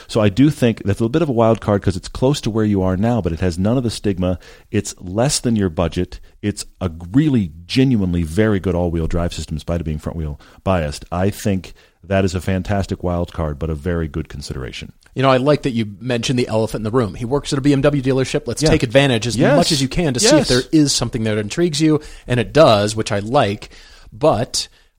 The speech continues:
Speaker 2: I do like the fact you driving up in something else. I still like you being the outlier.
Speaker 1: I
Speaker 2: There's one thing that I
Speaker 1: That's
Speaker 2: thought
Speaker 1: you and I,
Speaker 2: of,
Speaker 1: yeah.
Speaker 2: and that is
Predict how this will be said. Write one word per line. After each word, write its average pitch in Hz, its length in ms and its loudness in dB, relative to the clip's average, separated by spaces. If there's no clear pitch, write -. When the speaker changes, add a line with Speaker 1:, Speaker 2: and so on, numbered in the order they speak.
Speaker 2:
I 123 80 0
do 127 220 2
like 127 280 -2
the - 60 -8
fact 123 400 -4
you 123 180 0
driving 120 520 -2
up 123 160 -4
in 110 120 -2
something 120 420 -2
else. 107 200 -2
I 113 40 -2
still - 240 -2
like 147 240 0
you 143 100 2
being 123 240 2
the 110 140 -2
outlier. 104 560 -2
Speaker 1:
I 135 260 6
Speaker 2:
There's 147 340 4
one 156 240 2
thing 170 220 2
that 127 100 4
I 131 40 8
Speaker 1:
That's 127 120 4
Speaker 2:
thought 131 120 4
Speaker 1:
you 113 60 8
and 104 100 6
I, 80 160 0
Speaker 2:
of, 76 40 -2
Speaker 1:
yeah. 82 200 0
Speaker 2:
and 135 160 4
that 131 200 6
is 120 360 2